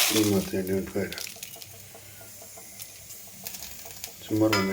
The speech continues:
గ్రాములు ఎండుమిరపకాయలు వేయించుకోవాలి. వేయించిన శనగపప్పు, మినపప్పు చల్లారబెట్టుకోవాలి. మిక్సీలో వేస్తాం కదా, అందుకోసం. ఎండుమిరపకాయలు మాత్రం బాగా వేయించాలి.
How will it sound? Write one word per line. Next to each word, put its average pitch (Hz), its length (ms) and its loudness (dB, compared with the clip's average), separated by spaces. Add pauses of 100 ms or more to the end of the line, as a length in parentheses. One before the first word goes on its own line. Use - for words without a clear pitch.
గ్రాములు 95 320 -2
ఎండుమిరపకాయలు 92 580 -6 (840)
వేయించుకోవాలి. 98 580 4 (1080)
వేయించిన 113 580 10
శనగపప్పు, 110 480 6 (360)
మినపప్పు 107 420 4 (880)
చల్లారబెట్టుకోవాలి. 98 840 4 (320)
మిక్సీలో 107 380 4
వేస్తాం 104 340 2
కదా, 135 140 4 (960)
అందుకోసం. 92 380 4 (640)
ఎండుమిరపకాయలు 113 540 6
మాత్రం 104 280 0
బాగా 101 260 0
వేయించాలి. 90 500 -2